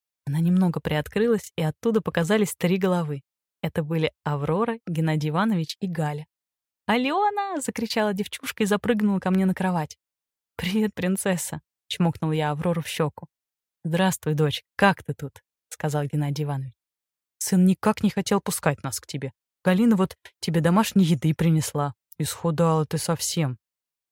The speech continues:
"М, как вкусно пахнет!" "Спасибо, у меня всё хорошо. А вы как?" "Мы-то хорошо, дел не в проворот". "А где Слава?"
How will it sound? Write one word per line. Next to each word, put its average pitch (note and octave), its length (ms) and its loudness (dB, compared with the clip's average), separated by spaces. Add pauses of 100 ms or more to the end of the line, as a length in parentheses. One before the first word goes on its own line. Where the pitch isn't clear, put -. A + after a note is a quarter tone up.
(140)
"М, A#3+ 560 -2
как F#3+ 200 -6
вкусно G3+ 400 -4
пахнет!" A#3+ 640 0 (540)
"Спасибо, E3+ 520 -2 (380)
у F3+ 60 2
меня F#3 180 4
всё - 200 -4
хорошо. G#3+ 540 -4 (420)
А G#3 120 0
вы F#3+ 140 0
как?" - 320 -10 (520)
"Мы-то B3 400 2
хорошо, A#3+ 600 2 (240)
дел F#3 280 4
не G3+ 100 4
в - 80 -4
проворот". G3 540 4 (920)
"А F#3+ 280 -2 (260)
где G3 240 0
Слава?" D3 440 0